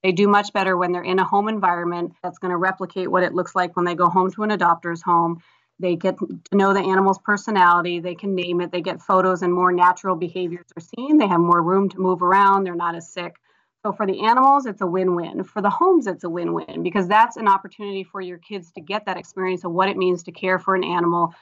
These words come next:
what you can foster puppies that are just born. So you get to see that miracle of life without having to contribute to the pet overpopulation. And,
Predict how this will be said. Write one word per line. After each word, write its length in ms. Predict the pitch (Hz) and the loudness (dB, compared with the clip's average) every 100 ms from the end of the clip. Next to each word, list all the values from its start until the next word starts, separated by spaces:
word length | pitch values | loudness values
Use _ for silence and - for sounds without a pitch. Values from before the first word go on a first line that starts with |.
| _ _ | _ _
what 300 | 185 180 185 | 0 0 0
you 120 | 190 | -6
can 260 | 170 175 170 | -4 -2 -2
foster 480 | 170 190 185 - 196 | 0 2 2 0 -8
puppies 400 | - 214 208 196 | -6 -6 -6 -6
that 120 | 190 | -4
are 160 | 190 180 | -4 -4
just 220 | 202 214 | -6 -4
born. 380 | 196 190 170 170 | 0 2 2 0
So 120 | 180 | -2
you 120 | 175 | -2
get 200 | 196 196 | -2 -4
to 80 | 202 | -4
see 180 | - 196 | -6 -2
that 180 | 180 185 | -2 0
miracle 360 | 180 185 196 | 2 2 4
of 160 | 180 165 | 2 2
life 320 | 175 175 170 | 2 0 -2
without 280 | 180 175 180 | 0 0 2
having 320 | 175 180 180 | -2 -6 -8
to 80 | 170 | -10
contribute 580 | 170 160 - 175 175 180 | -12 -16 -14 -10 -10 -10
to 120 | - | -10
the 100 | 170 | -12
pet 260 | 185 175 175 | -8 -8 -6
overpopulation. 960 | 170 170 175 170 170 170 170 175 175 - - - - _ | -6 -2 -2 -2 -4 -4 -4 -6 -6 -10 -20 -20 -20 _
And, 420 | 185 190 190 202 | 0 2 2 0